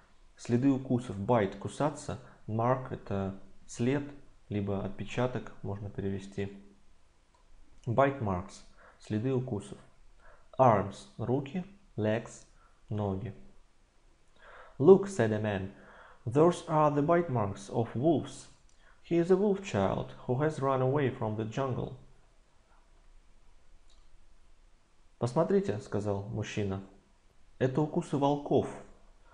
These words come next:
Он дитя волка и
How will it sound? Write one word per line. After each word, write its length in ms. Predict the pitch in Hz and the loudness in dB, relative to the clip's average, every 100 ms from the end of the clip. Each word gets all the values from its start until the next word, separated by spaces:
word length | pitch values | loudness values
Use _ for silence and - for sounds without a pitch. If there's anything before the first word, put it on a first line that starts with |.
| - - - - | -20 -20 -18 2
Он 460 | 127 156 156 156 113 | 6 6 4 -2 -2
дитя 360 | 127 131 160 | -2 2 2
волка 500 | 151 160 123 - - - - - _ _ _ _ - - - - - 247 - - - - - - | 4 4 2 -2 -10 -12 -20 -20 _ _ _ _ -20 -20 -20 -20 -20 -20 -20 -20 -20 -20 -10 2
и 280 | 117 117 | 4 4